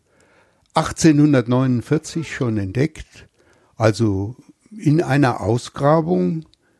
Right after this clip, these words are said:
Und diese Ausgrabung wurde unternommen von einem, die Vornamen kenne ich nur abgekürzt, weil er nur so überliefert ist,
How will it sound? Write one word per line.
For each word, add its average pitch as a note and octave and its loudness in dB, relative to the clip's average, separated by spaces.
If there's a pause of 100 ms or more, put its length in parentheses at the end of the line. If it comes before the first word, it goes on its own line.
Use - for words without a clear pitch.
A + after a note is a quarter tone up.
(300)
Und A#2 0
diese B2 -2
Ausgrabung E3 0
wurde C#3+ 0
unternommen C#3 0 (300)
von C#3 -4
einem, C3+ 2
die A#2+ -2
Vornamen B2 0 (180)
kenne C3 0
ich - -8
nur A#2 -2
abgekürzt, E3 -4
weil A2+ -2
er G#2+ -2
nur A#2+ -2
so C#3 0
überliefert B2+ -4
ist, - -6